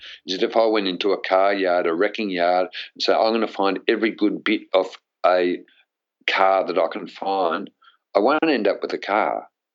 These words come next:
I'll end up with some sort of really ridiculous looking ornament. It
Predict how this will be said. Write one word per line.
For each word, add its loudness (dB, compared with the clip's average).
I'll 4
end 2
up 0
with 0
some -2
sort -2
of -20
really 0
ridiculous 0
looking 0
ornament. 2
It -12